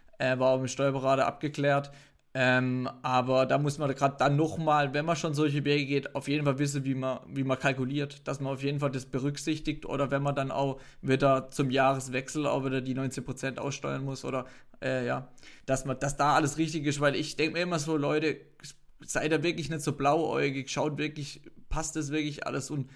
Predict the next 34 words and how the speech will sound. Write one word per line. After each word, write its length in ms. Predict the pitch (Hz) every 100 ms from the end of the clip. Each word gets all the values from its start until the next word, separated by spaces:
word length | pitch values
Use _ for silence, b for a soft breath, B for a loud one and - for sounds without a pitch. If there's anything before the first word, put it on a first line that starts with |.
| b
vertraut 460 | - 139 - 156 165
nicht 120 | 143
immer 300 | 151 147 -
allem 360 | 131 131 127
und 380 | - 135 123 123 b b b
grad 240 | - 143 147
auch 340 | 143 147 143
so, 160 | 131 139
so, 200 | 127 143
so, 240 | 147 135
so 200 | 127 139
Sache, 360 | 131 135 139 139
was 180 | 131 151
mir 160 | 151
da 140 | 156 147
immer 420 | 143 143 139 -
im 140 | 139
Kopf 260 | - 143 -
rumgeht, 360 | 147 139 139
ist, 180 | 135 - b b b
ähm, 420 | - 135 127 123 -
wenn 160 | 139 139
ein 40 |
Problem 440 | 143 147 139 156 160
dann 220 | 139 127
klein 360 | 131 120 151
ist, 160 | 156 143
löst 260 | 143 143 143
lieber, 280 | 160 160 143
wenn 120 | 139
das 180 | 135 -
Problem 400 | 143 139 147 147
auch 100 | 127
wirklich 280 | 147 143